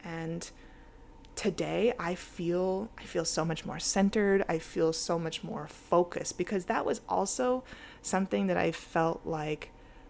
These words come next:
was not helping the loneliness, was my, I had this feeling like I just can't really focus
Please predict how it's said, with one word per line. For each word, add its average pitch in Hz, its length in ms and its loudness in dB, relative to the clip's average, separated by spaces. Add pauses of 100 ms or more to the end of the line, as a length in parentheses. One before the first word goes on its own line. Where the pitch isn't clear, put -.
was 165 180 4
not 165 360 0
helping 160 680 -4
the 156 100 -4
loneliness, 160 760 2 (420)
was 185 240 2
my, 170 440 0 (320)
I - 40 -10
had 214 200 -8
this 220 140 -4
feeling 196 240 -4
like - 140 -10
I 190 40 -6
just 202 220 -6
can't 269 240 -4
really 262 160 2
focus - 1000 0